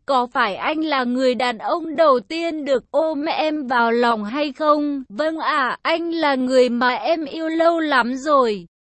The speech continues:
Từ khi em thấy anh lần đầu tiên cách đây khoảng gần năm năm rồi, và đó là mối tình đầu của em, và cũng sẽ là duy nhất." Kim Thúy nói xong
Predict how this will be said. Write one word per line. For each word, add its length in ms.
Từ 200
khi 240
em 300
thấy 280
anh 220
lần 380
đầu 280
tiên 320
cách 220
đây 300
khoảng 320
gần 340
năm 260
năm 240
rồi, 580
và 240
đó 280
là 220
mối 400
tình 360
đầu 400
của 280
em, 520
và 320
cũng 220
sẽ 220
là 320
duy 300
nhất." 280
Kim 260
Thúy 320
nói 400
xong 380